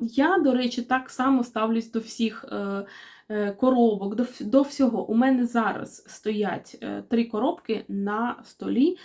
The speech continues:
тому що я вам ще просто не показала то, що в тих коробках. Як тільки я їх покажу, у мене їх вже не буде. Ось. Потім, е, ціни. Давайте вернемось до цін. Що в мене тут? Ой, люди,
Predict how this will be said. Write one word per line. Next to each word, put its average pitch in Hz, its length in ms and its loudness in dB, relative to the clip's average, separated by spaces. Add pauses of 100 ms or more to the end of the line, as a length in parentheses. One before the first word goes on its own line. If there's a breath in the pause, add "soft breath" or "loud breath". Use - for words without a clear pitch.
(260 loud breath)
тому 233 200 2
що 240 140 -2
я 240 100 4
вам 262 140 4
ще 226 120 -6
просто - 320 -6
не 240 140 4
показала 226 580 0
то, 220 140 -4
що 214 100 -8
в 208 80 -10
тих 226 200 -8
коробках. - 460 -10 (300 loud breath)
Як 226 180 2
тільки 349 280 6
я 240 200 4
їх 233 120 -2
покажу, 262 640 2 (160)
у 240 120 0
мене 311 280 6
їх 262 120 4
вже 262 140 4
не 269 80 6
буде. - 360 -4 (420)
Ось. 202 340 -6 (580 loud breath)
Потім, - 480 2 (200)
е, 214 340 -4
ціни. 196 600 4
Давайте 240 640 0 (200 loud breath)
вернемось 226 640 -2
до 226 100 -2
цін. 311 400 -2
Що - 140 -8
в 240 40 0
мене 226 220 2
тут? - 240 -12
Ой, 208 220 -6 (760 soft breath)
люди, 277 480 0